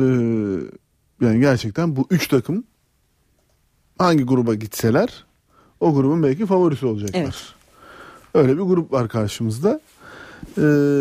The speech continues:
Speaker 1: yani grubun zorluğu, bu grubun işte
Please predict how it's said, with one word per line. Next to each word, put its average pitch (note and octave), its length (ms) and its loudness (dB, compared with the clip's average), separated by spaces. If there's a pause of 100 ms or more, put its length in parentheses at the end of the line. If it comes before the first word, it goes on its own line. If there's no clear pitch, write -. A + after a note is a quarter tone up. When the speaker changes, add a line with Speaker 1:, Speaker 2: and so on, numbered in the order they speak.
(540)
Speaker 1:
yani D3 440 2 (540)
grubun D3 540 0 (1300)
zorluğu, C#3 840 2
bu C3+ 120 -6
grubun C#3+ 800 -4
işte C#3+ 320 0